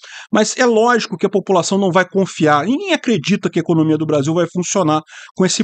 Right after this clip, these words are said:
pária lá na, na presidência, né? Então, é mu-, é de se imaginar que muitas empresas estejam reduzindo investimento, estejam pessimistas com a,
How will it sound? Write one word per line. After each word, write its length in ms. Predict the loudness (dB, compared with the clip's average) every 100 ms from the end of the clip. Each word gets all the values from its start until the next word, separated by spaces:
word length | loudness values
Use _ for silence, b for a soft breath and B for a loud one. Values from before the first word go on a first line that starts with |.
| 0
pária 420 | 2 2 2 -2
lá 140 | 0
na, 200 | 0 -2 0
na 160 | -2 0
presidência, 600 | -2 -2 0 0 -2 -2
né? 140 | -2 -2 B B B
Então, 320 | -2 0 -2 -6 -4
é 100 | 2
mu-, 240 | 4 4 2
é 160 | 0
de 80 | -2
se 100 | 0
imaginar 440 | 2 2 2 2 0
que 100 | 2
muitas 320 | 0 0 0
empresas 560 | 0 2 2 2 0 -6
estejam 300 | -2 0 2
reduzindo 500 | 0 0 0 0 0
investimento, 600 | -2 -4 0 2 0 -2 _ B B B
estejam 320 | 0 2 2
pessimistas 920 | 0 -2 0 0 2 0 -2 -2 -2 0
com 360 | 2 2 2
a, 160 | 0